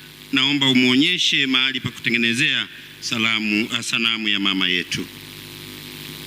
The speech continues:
Alitengeneza kwa karama zake bila mimi kukaramika na chochote. Na unapoenda pale, sanamu ya Mama Bikira Maria unayoiona inayopendeza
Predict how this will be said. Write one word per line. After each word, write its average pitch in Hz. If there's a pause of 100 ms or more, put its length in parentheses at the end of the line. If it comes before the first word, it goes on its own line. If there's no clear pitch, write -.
(960)
Alitengeneza 131
kwa 131
karama 120
zake 165 (840)
bila 127
mimi 131
kukaramika 113
na 120
chochote. 92 (680)
Na 107
unapoenda 127
pale, 175 (500)
sanamu 143
ya 135
Mama 139
Bikira 139
Maria 151 (1080)
unayoiona 135
inayopendeza 135